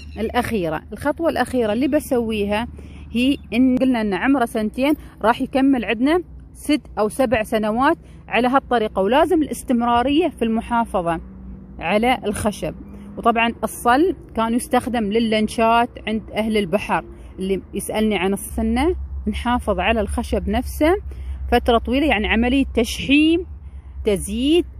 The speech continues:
للخشب، على أساس تكون في طبقة واقية وحامية هذا الخشب.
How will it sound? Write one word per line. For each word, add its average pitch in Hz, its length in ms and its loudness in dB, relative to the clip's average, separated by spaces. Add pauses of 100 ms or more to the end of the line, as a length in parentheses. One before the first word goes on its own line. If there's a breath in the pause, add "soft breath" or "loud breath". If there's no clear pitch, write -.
للخشب، 208 720 0 (120)
على - 20 -8
أساس 214 240 -4
تكون 220 340 -4
في 208 140 -2
طبقة 240 540 2 (300 loud breath)
واقية 226 640 2 (200)
وحامية 214 1200 0
هذا 190 140 0
الخشب. 175 440 -4